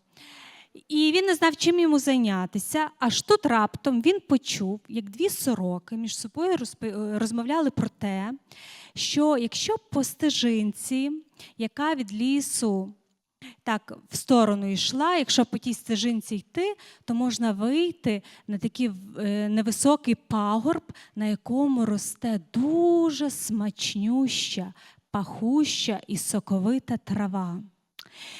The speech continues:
І ось равлик подумав, як я би хотів потрапити туди.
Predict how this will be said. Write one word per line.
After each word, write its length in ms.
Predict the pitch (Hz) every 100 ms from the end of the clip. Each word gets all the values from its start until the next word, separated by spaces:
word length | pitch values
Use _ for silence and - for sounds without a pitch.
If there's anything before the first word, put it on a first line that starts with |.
| - - - _ -
І 80 |
ось 280 | 254 247 -
равлик 480 | 247 277 285 254 -
подумав, 640 | - 240 240 226 214 208
як 340 | 220 330 370 311
я 120 | 285
би 180 | - 247
хотів 600 | 262 254 - - 285 -
потрапити 840 | - - 220 226 220 - 196 208
туди. 520 | 185 196 160 180 175